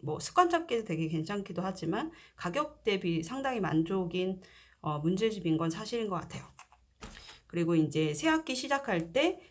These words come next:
기초 연산 문제지가 나오는데 연산이 되게 중요한데 정말 재미가 없잖아요.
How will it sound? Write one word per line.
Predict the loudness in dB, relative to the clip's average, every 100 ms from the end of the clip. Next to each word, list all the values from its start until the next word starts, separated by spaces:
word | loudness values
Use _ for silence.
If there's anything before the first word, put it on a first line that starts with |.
| -8
기초 | -4 2 4
연산 | 6 4 4 2 4
문제지가 | 4 4 2 4 2
나오는데 | 4 4 4 4 6 4 2 0
연산이 | 0 2 0 0
되게 | 0
중요한데 | 0 0 2 4 4 4
정말 | 2 2 2 2
재미가 | 2 0 2 0
없잖아요. | 0 -2 -2 0 0 0